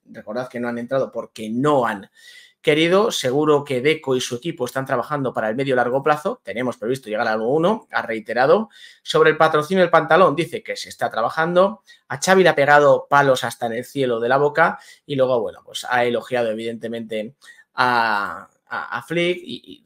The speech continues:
y, y ha comparado con lo, con lo anterior, añadiendo que, bueno, que es que Flick no busca excusas, no sé qué. Te recuerdo que a Xavi, antes de echarle, hiciste, ¿qué te digo? Diez días antes de echarle, hiciste una cena de celebración para celebrar que Xavi continuaba.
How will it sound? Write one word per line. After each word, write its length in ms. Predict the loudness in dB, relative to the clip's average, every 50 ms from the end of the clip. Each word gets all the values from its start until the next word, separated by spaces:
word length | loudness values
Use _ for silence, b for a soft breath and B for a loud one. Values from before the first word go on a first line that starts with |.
| -20 -20
y, 300 | _ -18 -16 -14 -12 -8
y 80 | -6 -6
ha 220 | -6 -6 -6 -6
comparado 640 | -4 -4 -4 -2 0 2 4 6 6 6 6 4 2
con 180 | 0 -4 -6
lo, 140 | -6 -8 -8
con 160 | -8 -6 -4
lo 80 | -2 -2
anterior, 440 | -2 -2 -2 -2 0 2 2 2 2
añadiendo 460 | 0 -2 -4 -6 -8 -6 -6 -6 -6
que, 80 | -6 -6
bueno, 260 | -4 -4 -4 -4 -6
que 80 | -10
es 80 | -14 -12
que 300 | -6 -4 -4 -4 -4 -6 b b b b b b
Flick 280 | _ -8 -6 -6 -4 -4
no 120 | -4 -4
busca 300 | -4 -4 -6 -8 -10 -10
excusas, 800 | -8 -8 -8 -8 -4 -2 -2 -2 -2 0 0 2 2 2 0 -2
no 100 | -4 -4
sé 240 | -6 -4 -6 -6 -4
qué. 300 | -2 -2 -2 -2 -2 -6 _
Te 80 | -12
recuerdo 460 | -10 -10 -12 -10 -8 -4 -4 -4 -2
que 80 | -2 -4
a 80 | -6 -6
Xavi, 240 | -8 -8 -8 -6 -6
antes 280 | -6 -6 -8 -6 -6
de 80 | -6 -6
echarle, 480 | -6 -6 -8 -10 -8 -10 -10 -12 -12 -14 _ _ _ _ _ _ _ _ _ _ _ _ _ _ _ _
hiciste, 720 | -18 -18 -12 -8 -8 -6 -6 0 2 2 2 2 0 -8 _ _
¿qué 80 | -8 -4
te 80 | -4
digo? 320 | -2 -2 -2 -4 -4 -8 _
Diez 240 | -6 -2 0 0 2
días 280 | 2 2 2 0 0
antes 260 | -4 -6 -4 -4 -6 -6
de 60 | -6
echarle, 300 | -6 -6 -6 -6 -6 -6
hiciste 300 | -6 -8 -10 -8 -6 -4
una 220 | -4 -2 -2 -4
cena 400 | -6 -6 -6 -4 -4 -4 -4 -6
de 140 | -8 -8 -6
celebración 640 | -2 0 0 0 0 -2 -4 -4 -2 -2 -2 0 0
para 160 | 0 0 0
celebrar 640 | -2 -4 -4 -2 -2 -2 -2 -2 -2 -2 -2 -4 _
que 160 | -10 -10 -8 -8
Xavi 200 | -8 -6 -6 -2
continuaba. 880 | 0 0 0 0 0 -2 -4 -4 -2 -2 0 0 0 -2 -2 -6 _